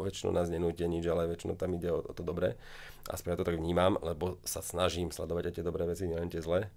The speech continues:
nielen tie rovné uhorky. A nejaké ešte banány zakrivené, neviem, čo to všetko niekto vyťahoval a žiarovky a neviem čo. Ľuďom vadili, že proste tu niekto chce zabrániť, aby sa stále používali tie staré žiarovky sto wattové,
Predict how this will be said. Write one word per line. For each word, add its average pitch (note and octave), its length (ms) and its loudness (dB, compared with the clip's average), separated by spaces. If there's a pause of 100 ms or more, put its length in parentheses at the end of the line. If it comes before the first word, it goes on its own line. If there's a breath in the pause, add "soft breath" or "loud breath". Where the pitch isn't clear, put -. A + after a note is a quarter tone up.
nielen E2+ 240 -2
tie E2+ 160 -6
rovné F2 320 0
uhorky. F#2 400 0 (640 loud breath)
A F#2 160 6
nejaké E2+ 320 0
ešte F2+ 160 -4
banány E2 320 2
zakrivené, E2 480 0
neviem, F2 240 0
čo - 80 -8
to - 80 -4
všetko - 320 -4
niekto E2+ 160 2
vyťahoval E2+ 480 4
a D2+ 60 4
žiarovky D#2+ 500 0
a D2 80 -4
neviem D#2 240 -4
čo. - 160 -2 (320)
Ľuďom D2+ 320 -6
vadili, E2 320 -4
že D#2 240 -6 (480)
proste - 320 -8
tu - 80 -6
niekto E2+ 320 -2
chce E2+ 240 -2 (640 soft breath)
zabrániť, G#2 720 8
aby F#2 240 -2
sa F2+ 160 -2
stále G2 240 2
používali F2+ 400 2
tie F#2 80 -2
staré F2+ 320 2
žiarovky F#2+ 400 4
sto F2+ 240 0
wattové, F#2+ 560 6